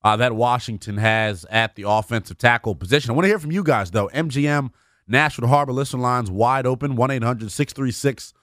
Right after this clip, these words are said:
one oh six seven. You can get at me on Twitter and Instagram as well,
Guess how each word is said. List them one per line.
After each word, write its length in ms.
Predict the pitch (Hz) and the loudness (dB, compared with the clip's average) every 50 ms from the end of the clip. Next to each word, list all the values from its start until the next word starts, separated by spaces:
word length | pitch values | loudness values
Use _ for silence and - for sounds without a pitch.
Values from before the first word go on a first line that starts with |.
| _ _ _ _ _ _ - | _ _ _ _ _ _ 0
one 200 | 117 123 135 135 113 | 2 2 2 2 2
oh 160 | 123 123 117 | 0 0 -2
six 340 | - - 113 107 87 - - | -2 -4 -4 -6 -6 -6 -2
seven. 340 | - 123 135 147 143 160 | 0 2 2 2 0 -4
You 80 | 143 110 | -8 -4
can 60 | 87 | 0
get 100 | 95 110 | 2 2
at 120 | 123 123 117 | 2 2 0
me 100 | 117 113 | -2 -2
on 160 | 107 104 92 | -2 -2 -4
Twitter 380 | - - 131 143 139 139 120 | 2 4 4 4 4 2 -2
and 100 | 107 98 | -4 -2
Instagram 640 | - 120 139 135 - - 127 107 113 107 95 85 80 | -2 -2 -4 -2 -4 -4 -2 0 0 0 0 -2 -4
as 100 | 80 76 | -8 -10
well, 440 | 71 71 107 135 151 156 156 151 | -2 2 4 4 4 2 0 -4